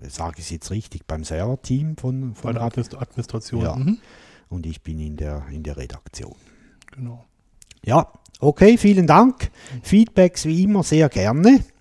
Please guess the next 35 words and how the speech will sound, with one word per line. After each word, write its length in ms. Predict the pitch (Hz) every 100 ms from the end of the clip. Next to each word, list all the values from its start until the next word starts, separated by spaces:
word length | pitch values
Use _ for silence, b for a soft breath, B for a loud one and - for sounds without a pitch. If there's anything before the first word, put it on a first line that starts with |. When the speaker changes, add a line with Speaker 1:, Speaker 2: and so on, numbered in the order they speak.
| -
Speaker 2:
Jederzeit. 640 | 127 147 151 120 160 -
Speaker 1:
Jawohl. 440 | - 92 101 165 226
Speaker 2:
Unbe-, 100 | 135
unbedingt. 520 | 135 117 147 214 - _
Speaker 1:
Auch, 420 | 95 110 113 -
auch 300 | 104 101 107
in, 340 | - 110 98 -
in, 360 | 101 92 87 -
im 180 | - 104
richtigen 600 | 92 131 - 165 147 120
Ton. 440 | - 87 104 214 226 b b b b b b b
Speaker 2:
Auch 160 | 131 -
gerne 280 | 135 147
Rezensionen 560 | 131 - 131 120 120 139
bei 140 | 120
Amazon, 680 | 113 131 147 147 165 208 202
auch 180 | - 101
Speaker 1:
Jawohl. 160 | 87 143
Speaker 2:
wenn's 100 | 147
nicht 220 | 139 147 -
fünf 200 | 175 -
Sterne 360 | - 156 165
sind. 400 | 160 180 214 - -
Also, 480 | 131 123 127 123 123
ähm, 320 | 123 120 120 - b b b _
ich, 220 | 170 -
mich 160 | 143 127
interessiert 440 | - 127 - 135 - 127
eure 200 | 131 127
Meinung 300 | 120 120 120
sehr, 300 | 107 107 175 -
muss 100 | 147
ich 120 | 147 -
sagen. 380 | 127 139 165 -
Natürlich 420 | 123 - 127 113